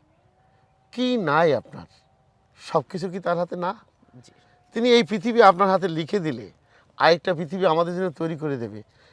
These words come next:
Speaker 1: সেটা কি আশ্চর্য হওয়ার কিছু আছে?
Speaker 2: না।
Speaker 1: চান তার কাছে, চেষ্টা করেন, চেষ্টা না করে চেয়েন না, কারণ তিনি তো অদাবদ্ধ, চেষ্টা না করলে তিনি তো দিবেন না।
Speaker 2: ভাই, স-, আহ, আপনার এই বাগানে আসতে,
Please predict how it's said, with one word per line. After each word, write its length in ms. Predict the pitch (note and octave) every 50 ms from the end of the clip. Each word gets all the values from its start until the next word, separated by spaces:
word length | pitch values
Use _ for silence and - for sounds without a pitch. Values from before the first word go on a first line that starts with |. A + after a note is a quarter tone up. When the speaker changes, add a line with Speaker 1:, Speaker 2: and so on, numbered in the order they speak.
| _ _ _ _
Speaker 1:
সেটা 260 | - - D3 - D#3
কি 100 | D3 D#3+
আশ্চর্য 440 | D3 B2+ A#2+ - - C3+ B2+ A#2+ C3+
হওয়ার 240 | C3+ C3+ D#3+ D#3+ C#3+
কিছু 260 | - E3+ - - G3+ G3+
আছে? 180 | F#3+ - - B3+ E3 B2+ _ _ _ -
Speaker 2:
না। 200 | C3 A#2+ - - _ _ _ _ _ _ _ _ -
Speaker 1:
চান 280 | E3+ D#3 F3 G3+ A3
তার 220 | F#3 - A3 G#3 G3
কাছে, 260 | - A#3 A3 - C4+ A#4 - _ _ _ _ _
চেষ্টা 360 | - E3+ - - - C3 A2+
করেন, 240 | - A2 F#2 G2 F#2 - _ _ _ _ _ _ _ _ -
চেষ্টা 320 | - B3+ A#3 - - G#3+
না 140 | F3 E3 C#3+
করে 200 | B2 D3 C#3 C3+
চেয়েন 260 | - - F#3 F#3+ G3
না, 160 | A3 A3+ A4 B4 - _ _ _ _ _
কারণ 160 | - D#3 D3+ C3+ -
তিনি 220 | - G3 G#3+ B3 A3+
তো 100 | - A3+
অদাবদ্ধ, 480 | F#3+ D#3 C#3+ C#3+ C3 B2 B2 G#2 A#2+
চেষ্টা 300 | C3 - - D#3+ - E3+
না 100 | E3+ E3
করলে 200 | D3 D3 D#3 D3 C3+
তিনি 200 | D3 D3 D3 D3+
তো 80 | E3 D3
দিবেন 340 | C#3 D3+ G3 G#3 - -
না। 200 | E3 F2 C#2 - _ _ _ - -
Speaker 2:
ভাই, 140 | D3+ C3+ A#2+
স-, 160 | - - -
আহ, 400 | D3 - A#2+ B2 C3+ C#3 C#3+ C3+ - - _ -
আপনার 280 | D3 - - A3 G#3+
এই 160 | G3+ G#3 G3+ E3
বাগানে 340 | C3+ C3+ C3 C#3 D#3 D3
আসতে, 380 | C3 A#2+ C3 - - - C#3